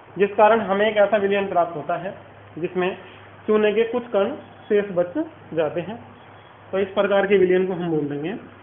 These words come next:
विषमांगी विलयन, क्योंकि इस विलयन में विलय कौन है? विलय है चूना, और विलायक कौन है? पानी।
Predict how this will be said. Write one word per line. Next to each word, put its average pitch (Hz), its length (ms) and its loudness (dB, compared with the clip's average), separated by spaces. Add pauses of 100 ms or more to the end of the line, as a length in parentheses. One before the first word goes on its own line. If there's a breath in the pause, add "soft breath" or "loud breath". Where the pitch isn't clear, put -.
(140)
विषमांगी 160 500 -6 (340)
विलयन, 156 240 -4
क्योंकि 185 300 -2
इस 196 100 -4
विलयन 185 340 2
में 190 380 -2 (400)
विलय 185 260 2
कौन 240 240 4
है? 233 140 2 (840)
विलय 190 300 2
है 185 200 2 (1200)
चूना, 202 340 0 (520)
और 185 140 8
विलायक 196 440 6
कौन 214 200 4
है? 208 180 0 (520)
पानी। 180 300 0